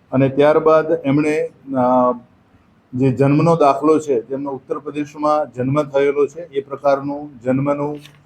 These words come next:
પ્રમાણપત્ર પણ એમણે મહારાષ્ટ્રથી મેળવેલું છે. અમરાવતી જિલ્લાથી એમના કોઈ પરિચિત છે, એના માધ્યમથી એમણે ઉત્તર પ્રદેશના, અ, ઉત્તર પ્રદેશ ખાતે જન્મ થયેલો છે, એ પ્રકારનું જન્મનું પ્રમાણપત્ર મેળવેલું છે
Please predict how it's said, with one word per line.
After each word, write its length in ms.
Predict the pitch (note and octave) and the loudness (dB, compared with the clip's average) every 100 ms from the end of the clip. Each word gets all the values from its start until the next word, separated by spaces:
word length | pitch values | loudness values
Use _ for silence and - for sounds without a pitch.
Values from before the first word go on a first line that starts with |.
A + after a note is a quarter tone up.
| _ - | _ -4
પ્રમાણપત્ર 580 | B2+ C#3+ D3 D3 D3 C#3+ | 0 2 2 0 0 -2
પણ 160 | C#3+ | 0
એમણે 400 | C#3 C#3 C3+ C3+ C#3 | -2 -2 -4 -8 -8
મહારાષ્ટ્રથી 560 | C3+ B2+ C3+ D3 - D#3 | -2 0 2 2 0 -4
મેળવેલું 500 | D3 C3+ C3 C3 C3 | -2 -2 0 -2 -4
છે. 120 | D3+ F#3 _ _ _ _ _ - | -12 -20 _ _ _ _ _ -2
અમરાવતી 420 | B2+ C#3 C#3 C#3 | 2 4 2 0
જિલ્લાથી 460 | B2 C3 C3+ C3+ C3+ | 0 2 2 2 0
એમના 260 | C3 C3 | 0 0
કોઈ 140 | C3 C3+ | 0 -2
પરિચિત 440 | C3 C3+ C3 D3 | -4 -8 -6 -10
છે, 140 | - C#3 | -4 -2
એના 160 | C3 | 0
માધ્યમથી 580 | B2+ A#2+ G#2+ C#3+ C3+ C3 | 0 0 0 -4 -4 -6
એમણે 220 | B2+ C3 | -10 -8
ઉત્તર 280 | C3 B2+ C#3+ | -10 -10 -14
પ્રદેશના, 600 | C3+ C3+ C3 C#3+ C#3 C#3 - _ _ _ _ | -10 -8 -6 -2 -2 -2 -8 _ _ _ _
અ, 60 | B2 B2 A#2+ A#2+ - _ C#3 | -4 -2 -2 -4 -10 _ -10
ઉત્તર 240 | A#2+ D3+ | -4 -2
પ્રદેશ 360 | C#3+ C#3+ D3 - | -2 -2 -2 -2
ખાતે 260 | C3+ C#3 | -2 -2
જન્મ 320 | B2+ B2+ C#3 D3+ | -4 -2 0 0
થયેલો 360 | C3+ C3+ C3+ | 0 0 0
છે, 120 | C3 | -2
એ 180 | E3+ D3+ | -10 -16
પ્રકારનું 640 | C#3 C#3 C#3+ C#3 C#3 C#3+ C#3+ _ _ _ A2+ | -8 -4 2 0 0 -10 -14 _ _ _ -4
જન્મનું 460 | C3 C#3+ D3+ D#3 D3 | 0 4 2 2 0
પ્રમાણપત્ર 600 | C#3 C#3 C#3 B2+ - B2+ | 0 2 0 -2 -8 -6
મેળવેલું 480 | A#2+ A2 A2+ A#2 B2 | -6 -8 -14 -18 -20
છે 140 | - | -20